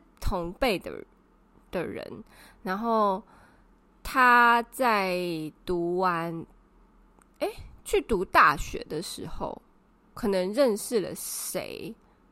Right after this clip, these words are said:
whatever，然后他就开始吃素。然后这件事情在我们的家族里面是一件，不知道为什么，你知道，就是大家应该很理解为家族，就是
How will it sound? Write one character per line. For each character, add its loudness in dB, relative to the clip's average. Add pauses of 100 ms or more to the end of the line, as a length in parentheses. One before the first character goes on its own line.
(440)
whatever， -2
然 0
后 0 (1400)
他 -8
就 0
开 -2
始 -
吃 -8
素。 -12 (480)
然 2
后 0
这 0
件 2
事 -4
情 -2
在 0
我 -6
们 -8
的 -8
家 -2
族 -6
里 -10
面 -8
是 -12
一 -8
件， -8 (600)
不 4
知 0
道 8
为 6
什 -6
么， -6
你 -8
知 -6
道， 0
就 -4
是 -4
大 -2
家 8
应 0
该 0
很 -6
理 -4
解 -4
为 -6
家 -6
族， -12
就 -16
是 -6